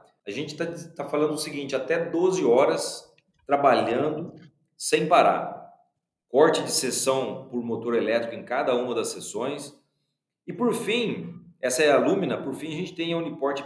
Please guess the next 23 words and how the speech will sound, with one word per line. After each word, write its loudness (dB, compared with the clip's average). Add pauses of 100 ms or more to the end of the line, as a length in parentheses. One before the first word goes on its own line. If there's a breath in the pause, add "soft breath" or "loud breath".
Planter, -2 (1120)
é, 0
que -2
é 6
uma 4
máquina 0
inovadora 2
no -2
mundo, -4
é -10
uma 0
plantadora -2
automotriz, -6 (560)
com -4
a 0
transmissão 0
híbrida, 0
ela 0
tem -4 (840)
um, -16 (240)
um -18
gerador 6
elétrico, 4